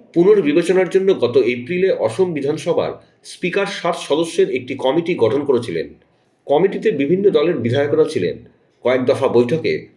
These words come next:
কমিটির সব সদস্যই ব্রিটিশ আমলের ওই প্রথাকে তুলে দিতে সম্মত হয়েছিলেন বলে হেমন্ত সরকারের দাবি। কমিটি রিপোর্টের ভিত্তিতে শুক্রবার বাজেট অধিবেশন পর্ব থেকেই উঠে গেল জুম্মার নামাজে দু ঘন্টা বিরতির প্রায় ন দশকের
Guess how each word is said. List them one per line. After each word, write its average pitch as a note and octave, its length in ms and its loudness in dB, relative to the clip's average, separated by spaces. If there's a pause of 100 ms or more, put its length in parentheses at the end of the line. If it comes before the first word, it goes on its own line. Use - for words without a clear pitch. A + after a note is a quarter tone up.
কমিটির E3 320 0
সব F3 260 -2 (140)
সদস্যই C3 520 0 (260)
ব্রিটিশ E3 380 -2
আমলের F3+ 420 0
ওই A#2+ 180 -2
প্রথাকে C3 520 -2 (220)
তুলে F3 180 4
দিতে F3 220 0
সম্মত C#3 380 0
হয়েছিলেন F#2+ 440 -2 (340)
বলে A#2+ 200 4
হেমন্ত C#3 320 0
সরকারের D#3+ 380 -2
দাবি। F#2+ 300 -4 (480)
কমিটি F#3 380 2
রিপোর্টের D#3 440 0
ভিত্তিতে A#2+ 520 -4 (240)
শুক্রবার F3+ 460 2
বাজেট D#3 400 -4
অধিবেশন D#3 500 -2
পর্ব B2 220 2
থেকেই G2+ 420 -4 (200)
উঠে E3+ 200 0
গেল F3 200 2
জুম্মার E3 560 -2
নামাজে A#2 540 -4 (200)
দু C3+ 160 0
ঘন্টা E3 340 0
বিরতির C#3 460 -2
প্রায় A2+ 240 0
ন A2+ 260 0
দশকের D#3+ 480 0